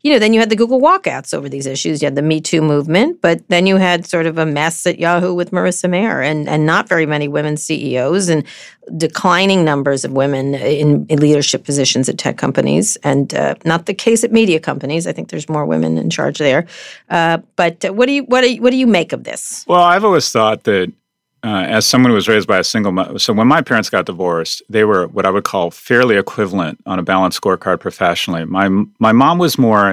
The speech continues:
Speaker 2: intelligent, but my dad was more charismatic. And, but they both had been pulled out of school, uh, in the eighth grade, immigrated to America. And my dad went on to be national sales manager of O M Scott's and make a very good living. And my mom went on to be a secretary.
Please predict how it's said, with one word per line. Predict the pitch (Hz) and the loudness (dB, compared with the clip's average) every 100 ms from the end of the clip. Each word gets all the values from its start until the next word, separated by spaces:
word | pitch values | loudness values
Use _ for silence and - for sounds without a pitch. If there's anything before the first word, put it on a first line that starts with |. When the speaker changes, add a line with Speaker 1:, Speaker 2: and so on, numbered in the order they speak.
| 95 | -2
Speaker 2:
intelligent, | 98 - - 117 123 131 107 | -8 -8 -2 0 2 0 -2
but | 101 | -2
my | 95 | -4
dad | 101 92 | 0 0
was | 92 - | -2 -4
more | 92 | -6
charismatic. | 85 - 87 87 90 85 80 - - - _ _ _ _ _ _ - | -6 -4 -2 -2 -6 -6 -6 -10 -14 -20 _ _ _ _ _ _ -4
And, | 107 107 104 101 - _ _ - | 0 2 0 -2 -6 _ _ -6
but | 117 117 | -2 0
they | 110 | 0
both | 127 135 | 2 2
had | 135 | 0
been | 113 101 | -2 -2
pulled | 123 107 | 0 0
out | 98 | 0
of | |
school, | - - 95 85 87 85 _ - | -2 -4 -2 -2 -4 -8 _ -12
uh, | 92 85 85 | -10 -10 -10
in | 95 | -6
the | 101 | 0
eighth | 107 113 | 0 0
grade, | - 92 90 87 | -2 -2 0 -2
immigrated | 110 107 104 98 95 | -4 -2 0 0 0
to | 104 | -4
America. | 90 87 87 - 90 90 95 _ _ _ _ _ | -2 -2 -2 -2 -2 -2 -6 _ _ _ _ _
And | 110 | 0
my | 123 131 | 2 2
dad | 151 180 | 2 0
went | 170 143 | 0 2
on | 131 123 | 2 0
to | |
be | 113 | -2
national | 104 110 110 117 | 0 0 0 -4
sales | 107 104 98 104 | -4 -2 -2 -2
manager | 98 98 92 | -2 0 -2
of | 90 | -2
O | 98 | 0
M | 98 | -2
Scott's | - - 92 90 92 - | -4 -2 0 0 -2 -8
and | - 101 | -6 -2
make | 95 101 | -2 -2
a | |
very | 85 95 92 90 | -2 0 2 0
good | 90 | 0
living. | 92 87 101 113 120 | 0 0 0 0 0
And | |
my | 107 107 | 2 4
mom | 117 123 | 4 2
went | 120 104 | 2 2
on | 101 98 | 0 -2
to | 95 | -4
be | 92 90 | -4 -4
a | - | -6
secretary. | - 90 82 90 92 87 - | -4 -4 -2 -6 -6 -8 -8